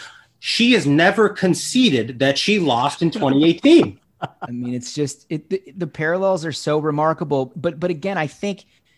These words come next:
Speaker 2: like, what makes all of these examples so powerful, it's not just the hypocrisy of it. That is a big piece of it. It's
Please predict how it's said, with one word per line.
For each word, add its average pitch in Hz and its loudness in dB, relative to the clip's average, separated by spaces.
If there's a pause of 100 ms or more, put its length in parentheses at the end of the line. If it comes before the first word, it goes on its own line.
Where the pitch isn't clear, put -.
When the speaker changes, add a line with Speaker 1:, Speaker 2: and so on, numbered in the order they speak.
(160)
Speaker 2:
like, 160 -8
what 175 -4
makes 175 -6
all 156 0
of 156 -4
these 147 -6
examples 135 -8 (100)
so 160 -2
powerful, 151 -2
it's - -12
not 165 -8
just - -10
the 160 -8
hypocrisy 127 -8
of 107 -14
it. 101 -20
That 143 -2
is 139 -4 (200)
a 143 -12
big 120 -8
piece 202 -6
of 117 -8
it. - -18 (420)
It's 214 -6